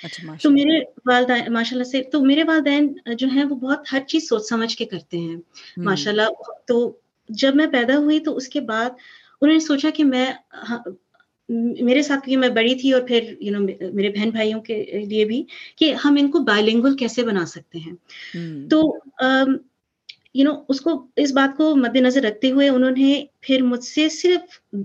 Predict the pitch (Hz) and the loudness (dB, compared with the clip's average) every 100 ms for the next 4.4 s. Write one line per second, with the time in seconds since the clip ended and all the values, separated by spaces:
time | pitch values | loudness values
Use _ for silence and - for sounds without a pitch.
0 | 220 220 185 226 311 311 285 285 339 - | -2 -2 0 2 2 0 -2 0 -4 -2
1 | 339 349 349 330 277 - 220 220 233 180 | 0 2 0 0 -2 -2 -2 0 0 0
2 | 160 - 165 - _ _ - - - 240 | -4 -8 -16 -16 _ _ -20 -20 -6 0
3 | 240 285 277 247 254 247 269 262 262 277 | 2 2 2 2 0 0 2 4 4 4
4 | 277 262 247 247 | 0 -2 -2 -2